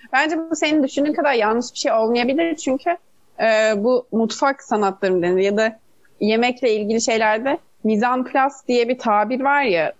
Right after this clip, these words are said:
bu yemekleri işte önceden ayarlamak tam olarak, yemeği asıl yapmaya başlamadan önce mesela bir şeylerin kesilmiş olması, tam kullanacağın malzemelerin çıkmış olması ve bu hep önerilir yani. Ondan sonra yemek yapma prosesini çok kolaylaştıran bir şey olarak.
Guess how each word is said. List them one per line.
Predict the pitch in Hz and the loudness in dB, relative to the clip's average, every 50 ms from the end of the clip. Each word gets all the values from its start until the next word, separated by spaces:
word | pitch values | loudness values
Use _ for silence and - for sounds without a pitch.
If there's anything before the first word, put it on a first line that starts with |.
| _ _ _ _ _ _ - | _ _ _ _ _ _ -4
bu | 220 202 202 196 196 | -2 0 2 2 0
yemekleri | - 208 214 208 208 208 202 - 233 220 220 226 | 0 0 0 0 0 0 -2 0 -2 0 0 0
işte | 226 - - 247 | 0 -2 -2 -2
önceden | - 190 196 196 202 190 202 185 208 208 208 202 - - | -2 0 0 0 0 0 0 0 0 0 0 -2 -2 0
ayarlamak | 180 190 180 185 185 185 180 185 185 180 196 196 - | 0 2 2 2 2 2 0 0 0 -2 -2 -4 -4
tam | - 202 175 165 | -4 -4 -2 -2
olarak, | 165 170 170 175 196 220 - - | 0 0 0 0 0 -2 -2 -2
yemeği | 185 180 190 190 175 | -2 0 0 0 0
asıl | 196 190 - 190 | 0 -2 -2 -2
yapmaya | 190 180 175 - - 185 175 170 | 0 0 0 0 0 -2 0 0
başlamadan | 170 185 - - 202 175 170 175 180 165 | -2 -2 -2 -4 -4 -2 -2 -2 -2 -2
önce | 160 165 | -2 -2
mesela | 165 185 190 202 180 | -2 -2 -2 -2 -2
bir | 180 | -2
şeylerin | 196 - 190 175 180 185 | -2 -4 -2 -2 0 -2
kesilmiş | 185 - 190 185 - - 185 196 196 190 - | -2 -2 -4 -4 -4 -2 -2 -2 -2 -2 -2
olması, | 185 175 175 170 165 151 - - - - | -2 0 0 0 -2 -2 -4 -4 -6 -4
tam | - 196 185 185 | -2 -2 -2 -2
kullanacağın | 190 - 196 175 175 175 180 175 180 | -4 -4 -2 -2 0 0 0 0 0
malzemelerin | 175 170 170 170 175 165 170 170 165 175 | 0 0 0 0 -2 -2 0 0 -2 -2
çıkmış | 175 - 202 - - 185 185 - - | -2 -4 -6 -4 -4 -4 -4 -2 -2
olması | 160 156 156 151 151 156 - - - 214 240 - _ _ _ _ _ _ _ - - - | -2 -2 -2 -2 -4 -4 -6 -4 -4 -4 -4 -4 _ _ _ _ _ _ _ -12 -6 -4
ve | 240 233 | -2 0
bu | 240 240 | 0 0
hep | 247 247 | -2 -2
önerilir | 247 202 196 202 196 196 196 202 190 202 196 | 0 0 2 2 2 2 0 0 0 0 0
yani. | 185 175 151 151 160 175 | 2 2 2 2 0 0
Ondan | 180 185 190 185 202 | 0 2 2 0 0
sonra | - 214 196 | 0 0 2
yemek | 190 180 185 190 190 - | 2 2 2 0 0 0
yapma | 208 180 - 208 185 | -2 -2 0 -2 -4
prosesini | - - 196 180 185 - - 196 - - 185 190 | -2 -2 -2 -2 -2 -2 -6 -6 -2 -2 -2 -2
çok | - 202 202 | -2 -4 -6
kolaylaştıran | _ - 170 160 156 160 165 165 185 - - - 185 175 175 175 | _ -4 -2 0 0 0 0 0 -2 -4 -4 -4 -2 0 0 0
bir | - | -2
şey | - 185 151 | -2 -2 0
olarak. | 190 240 | 0 -2